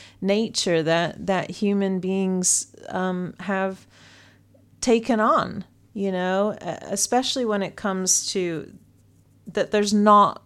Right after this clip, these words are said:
there's a sense that there's not enough to go around when, and there's not enough room for everybody to be their own individual,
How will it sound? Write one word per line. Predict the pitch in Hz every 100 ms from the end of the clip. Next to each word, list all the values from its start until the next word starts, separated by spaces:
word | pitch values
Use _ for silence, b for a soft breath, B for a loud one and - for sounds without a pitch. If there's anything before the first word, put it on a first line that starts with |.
| -
there's | 202 196
a | 196
sense | 196 - 247 240 202
that | 214 -
there's | 190 196
not | 190
enough | 190 180 185
to | -
go | 175 180
around | 170 175 185 175
when, | 165 170 170 -
and | 185 180
there's | 175 170
not | 185 180
enough | 180 175 175 185
room | 175 190 180
for | 180 165
everybody | - 180 190 180 175 170
to | 170
be | 175
their | 170 170
own | 170
individual, | 170 160 160 160 160